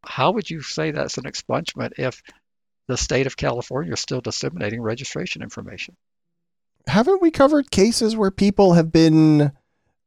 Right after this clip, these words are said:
Speaker 2: um, s-, something to the effect of their conviction has been overturned, but they still end up on the registry? Uh, uh, it's almo-, I guess, uh, uh, one condition would be, have you ever been on a registry before when you go to another state? And they're like, "Well, yeah, but it was expunged."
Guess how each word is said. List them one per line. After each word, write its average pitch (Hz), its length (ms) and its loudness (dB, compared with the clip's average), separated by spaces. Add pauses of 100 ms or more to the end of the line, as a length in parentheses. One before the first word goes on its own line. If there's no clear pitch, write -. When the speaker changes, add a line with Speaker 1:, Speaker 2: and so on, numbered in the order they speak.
Speaker 2:
um, 110 600 4 (520)
s-, - 220 -4
something 226 340 4
to 190 60 2
the 170 80 6
effect 151 320 4
of 120 260 4 (160)
their 127 200 2
conviction 139 480 4
has 131 120 4
been 123 200 4
overturned, 123 640 4
but - 140 -2
they 117 80 4
still 131 340 4
end 120 100 6
up 120 140 2
on 107 100 4
the 98 80 0
registry? 92 540 -4 (540)
Uh, 151 120 6
uh, 170 100 8
it's 175 120 2
almo-, 208 140 4
I 160 100 6
guess, 180 320 2 (100)
uh, 127 220 4
uh, 131 60 6
one 147 220 6
condition 131 340 4
would 117 80 2
be, 117 160 2 (220)
have 139 140 6
you 139 220 4
ever 156 320 6
been 131 360 6
on 117 260 4
a 110 40 4
registry 113 500 4
before 95 580 0 (380)
when 113 140 2
you 107 60 4
go 113 160 4
to 110 80 6
another 104 220 4
state? 107 260 2
And 95 80 -4
they're 98 80 0
like, 92 180 -4
"Well, 101 160 4
yeah, 104 340 4
but 98 180 -2
it - 20 2
was 101 160 -2
expunged." 98 520 -2